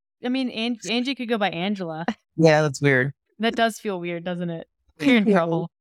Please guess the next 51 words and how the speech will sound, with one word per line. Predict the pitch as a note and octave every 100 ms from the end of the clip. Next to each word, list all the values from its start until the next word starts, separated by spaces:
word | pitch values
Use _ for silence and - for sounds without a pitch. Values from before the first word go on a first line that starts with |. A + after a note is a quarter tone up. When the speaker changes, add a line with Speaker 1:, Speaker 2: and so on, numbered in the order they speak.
| _
Speaker 2:
<laughs> | _
I'm | A3 - F#3
in |
trouble. | F3 D#3+ C#3 D3 F3 - - -
<laughs> | - _ -
Speaker 1:
How | A#3+
long | C#4 C#4
have | C4+
you | C4
been | A3+ B3+
together | B3 A3 A#3 B3 G3+ F3
with | F#3 -
Jamie? | G3 F3+ E3 D3+ - _ _
Speaker 2:
Seven | - B3 B3+
years. | E4+ E4 G3
We |
just | G#3
had | A#3+ G#3
our |
anniversary | G3+ G#3 G3+ A3 A3+ G#3 G3+ F#3+ F#3 -
the | F3
other | F3
day. | F3 E3+ A#2 C#3+ _ _ _ _
I | B3+
just | E4
made | D#4 B3
it, | G#3+ -
made, | G#3 G#3
I | F#3+
made | A3+ A3
up | G#3
the | D#3+
day, | C#3 A#2 A2+
to | A3
be | D#3 C#3
honest. | C3 B2+ C#3
I |
don't | G3+
remember | G#3+ F#3+ F3+ F#3
what | F#3
day | F#3 G3 G3
we | G3
went | F3+ F#3+
Speaker 1:
That's | F#3+ F#3+
Speaker 2:
out. |
Speaker 1:
how | G3
you | C#4+
have | C4+
to | G#3
do | G3+ G3+
it. | E3+